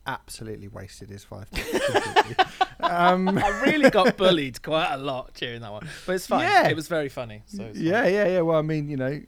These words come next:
Speaker 1: you picked the things that you picked, didn't you? Um, I just wanna say a big thank you before we go any further. A really, really big thank you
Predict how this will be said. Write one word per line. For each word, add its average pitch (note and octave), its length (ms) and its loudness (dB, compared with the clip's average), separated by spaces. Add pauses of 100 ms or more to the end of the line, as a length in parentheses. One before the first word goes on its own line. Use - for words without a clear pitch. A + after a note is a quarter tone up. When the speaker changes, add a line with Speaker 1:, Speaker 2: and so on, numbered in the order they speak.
(160)
Speaker 1:
you C3+ 200 -8
picked - 280 -8
the C3+ 80 -12
things D3+ 360 -8
that D3+ 120 -12
you D#3 100 -12
picked, - 360 -10
didn't G3 180 -12
you? D3 120 -6 (420)
Um, G3 580 6 (120)
I C#4 180 10
just C4+ 160 -6
wanna G#3+ 180 2
say F3 380 4
a E3+ 120 -4
big G#3+ 400 -2
thank F3+ 340 2
you C3 160 -4
before B2+ 180 -6
we C#3+ 80 -2
go C#3+ 120 -2
any D#3+ 140 -2
further. B2 560 -4 (360)
A D3+ 80 0
really, A#3 560 -2
really E3 360 2
big C#3+ 260 -4
thank A2+ 300 -10
you G#2+ 220 -12